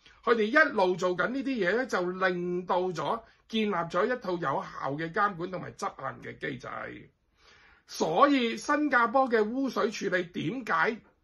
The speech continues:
直到而家有咁卓越嘅成就呢？就係喺呢方面，佢既要喺設計之前做到一定要達到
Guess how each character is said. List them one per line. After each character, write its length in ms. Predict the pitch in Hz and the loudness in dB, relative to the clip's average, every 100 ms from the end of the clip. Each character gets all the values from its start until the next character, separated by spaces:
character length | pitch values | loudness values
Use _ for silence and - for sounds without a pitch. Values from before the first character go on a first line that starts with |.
| _ _ | _ _
直 120 | - 165 | -6 -4
到 180 | - | -2
而 180 | 185 151 | -2 -2
家 160 | 131 208 | -2 0
有 160 | 180 160 | 0 -2
咁 260 | 170 170 165 _ _ - | -4 -6 -8 _ _ -6
卓 200 | 196 208 190 - | 0 4 4 2
越 160 | 156 | -4
嘅 140 | 147 175 | -4 -4
成 180 | 139 120 | -6 -4
就 180 | 143 180 | -4 -4
呢？ 120 | 202 - | -8 -2
就 140 | 196 | 0
係 360 | 165 160 156 151 | 0 0 0 0
喺 220 | 139 208 | -2 -4
呢 120 | 220 | -6
方 200 | 196 190 | -6 -8
面， 200 | 156 127 - _ _ - | -8 -12 -16 _ _ -8
佢 180 | - 247 - | 2 2 2
既 580 | - 240 240 247 240 214 | 4 4 4 -2 -4 -2
要 120 | 233 | 2
喺 580 | 233 214 170 151 190 240 - | 2 2 -2 -2 -4 -8 -12
設 300 | - 208 160 | -10 -10 -6
計 180 | 175 | -6
之 140 | 180 220 | -6 -8
前 180 | 170 131 _ _ _ _ | -12 -16 _ _ _ _
做 380 | - 202 190 196 | 0 2 4 2
到 160 | 208 202 214 | 4 4 4
一 300 | - 196 269 240 | 0 2 2 2
定 160 | 160 | -2
要 160 | 170 170 | -2 -4
達 160 | 131 | -2
到 160 | 143 160 | -2 -4